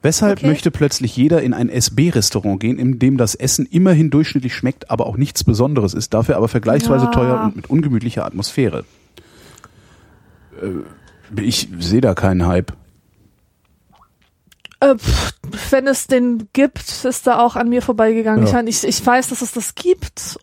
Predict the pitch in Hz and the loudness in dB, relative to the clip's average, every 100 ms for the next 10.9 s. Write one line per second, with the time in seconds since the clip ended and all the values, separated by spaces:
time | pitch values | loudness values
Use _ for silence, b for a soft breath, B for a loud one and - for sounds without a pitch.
0 | - 262 262 254 247 247 214 226 226 226 | -4 -2 0 0 4 2 2 2 2 2
1 | 220 208 208 - - - 123 - 64 98 | 2 2 0 0 0 0 0 0 -2 -2
2 | 98 - 113 - 101 104 104 - 101 101 | 0 0 0 -2 0 0 0 0 2 2
3 | 92 101 90 95 95 71 110 98 90 98 | 0 -2 -2 -2 -4 -4 -4 -2 -2 -2
4 | 101 107 92 - 104 123 117 - 120 117 | 0 0 0 -2 0 0 0 0 2 0
5 | - _ - - - _ - _ _ - | -4 _ -20 -20 -20 _ -20 _ _ -2
6 | - 104 107 - 104 104 - - 98 113 | 2 2 2 2 0 0 0 0 2 2
7 | 98 - 98 78 90 80 71 90 80 85 | 0 -2 -4 -4 -4 -2 -4 -4 -6 -8
8 | 82 87 - 104 - - - - - - | -8 -8 -4 -4 -2 -6 -12 -20 -20 -20
9 | - _ _ _ - 92 90 - 87 90 | -20 _ _ _ -4 -4 -4 -2 -2 0
10 | - 101 90 80 101 104 95 - - | -2 -2 -2 0 0 2 0 -2 -10